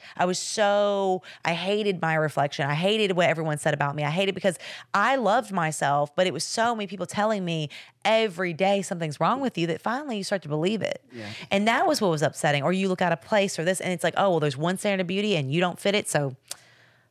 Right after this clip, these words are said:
Speaker 1: have fun with that." So it's like, to now be like, "Oh yeah, let me just change in front of these people," you know, that I've
Speaker 2: Right,
Speaker 1: photographer that I just had,
Speaker 2: right.
Speaker 1: or to do that photo shoot where I did the naked picture.
Speaker 2: Yeah.
Speaker 1: I just was naked completely in front of her and my, my ambassador.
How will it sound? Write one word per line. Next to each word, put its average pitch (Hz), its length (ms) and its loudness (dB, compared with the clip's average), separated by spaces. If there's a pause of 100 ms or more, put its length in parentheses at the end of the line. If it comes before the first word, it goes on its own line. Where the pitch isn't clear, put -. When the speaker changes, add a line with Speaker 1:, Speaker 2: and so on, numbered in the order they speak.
(160)
Speaker 1:
have 160 220 2
fun 196 140 2
with 165 120 2
that." 233 360 2 (460)
So - 140 0
it's 247 120 0
like, 233 240 0
to 214 180 -2
now 208 480 2
be 196 240 0
like, 180 240 4
"Oh - 80 4
yeah, 247 140 4
let 220 120 2
me 240 80 -2
just 220 140 -4
change 226 220 0
in 214 80 0
front 214 160 2
of 180 100 0 (120)
these 180 160 2
people," - 220 0
you 196 100 4
know, 165 200 6
that 170 80 2
I've 160 60 -2
Speaker 2:
Right, 170 120 4
Speaker 1:
photographer 139 360 6
that 160 80 6
I - 20 8
just 147 120 6
had, 160 120 4
Speaker 2:
right. - 80 2
Speaker 1:
or 202 160 4
to 180 120 -8
do 180 100 2
that 156 120 2
photo 202 180 2
shoot 165 240 0
where 156 120 2
I 156 80 2
did 156 180 0
the 165 80 0
naked 156 320 0
picture. 202 380 2
Speaker 2:
Yeah. 139 220 0 (180)
Speaker 1:
I 180 140 4
just 190 240 -2
was 170 160 0
naked 180 420 2
completely 262 400 2
in 196 60 2
front 180 140 0
of 170 80 -2
her 190 180 2
and 208 180 0
my, 196 240 2
my 170 200 0
ambassador. 170 500 0